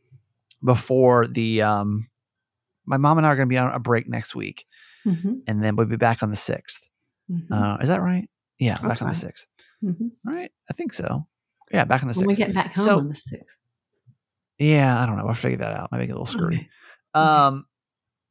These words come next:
Speaker 1: so I don't know why thirty-nine, like, I'm really,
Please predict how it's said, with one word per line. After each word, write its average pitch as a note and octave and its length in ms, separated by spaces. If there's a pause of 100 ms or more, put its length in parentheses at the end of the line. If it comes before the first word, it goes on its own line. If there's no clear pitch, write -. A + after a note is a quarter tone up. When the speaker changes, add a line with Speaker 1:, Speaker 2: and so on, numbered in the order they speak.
Speaker 1:
so G#3+ 720 (1300)
I A#3 140
don't C#4+ 140
know B3+ 160
why C3 1200 (1600)
thirty-nine, B2 920
like, G#2+ 420
I'm A#2+ 200
really, B2 680